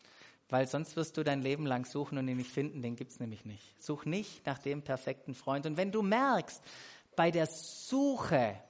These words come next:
stößt du immer wieder auf Widerstände und läufst gegen die Wand. Du willst so gerne mit Leuten befreundet sein, aber merkst irgendwie,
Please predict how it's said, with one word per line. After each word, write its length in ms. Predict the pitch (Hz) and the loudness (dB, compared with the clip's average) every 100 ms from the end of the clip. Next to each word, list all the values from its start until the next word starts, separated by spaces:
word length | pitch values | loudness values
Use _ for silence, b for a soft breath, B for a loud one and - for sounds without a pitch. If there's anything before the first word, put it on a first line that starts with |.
| _ _ _ _ b b b b b b | _ _ _ _ b b b b b b
stößt 540 | - - 208 233 233 | -10 2 6 6 4
du 140 | 214 208 | -2 0
immer 460 | - 254 254 247 165 | 0 2 6 4 4
wieder 760 | 202 226 220 220 220 220 190 - | 4 6 8 10 8 4 0 4
auf 260 | 156 156 175 | 6 6 4
Widerstände 680 | 208 226 - 208 208 202 | 6 6 6 4 6 4
und 140 | 180 156 | 4 6
läufst 400 | 156 196 196 - | 8 8 4 4
gegen 280 | 180 175 151 | 4 4 0
die 140 | 131 | 4
Wand. 280 | 135 147 - | 4 4 4
Du 200 | 214 180 | 4 8
willst 460 | 247 269 247 - | 8 6 2 4
so 180 | 233 233 | 8 8
gerne 640 | 233 214 220 233 233 233 226 B B B | 8 8 8 8 6 6 2 B B B
mit 180 | 180 190 | 4 6
Leuten 520 | 170 180 220 233 226 | 8 10 10 8 2
befreundet 760 | 202 190 - 165 196 208 202 - | 2 2 8 10 10 8 4 4
sein, 360 | 185 175 196 | 4 6 4
aber 280 | 160 156 143 | 4 4 6
merkst 540 | 135 131 190 220 - - | 6 4 4 2 -4 0
irgendwie, 680 | 170 185 196 165 175 170 | 4 4 2 2 4 2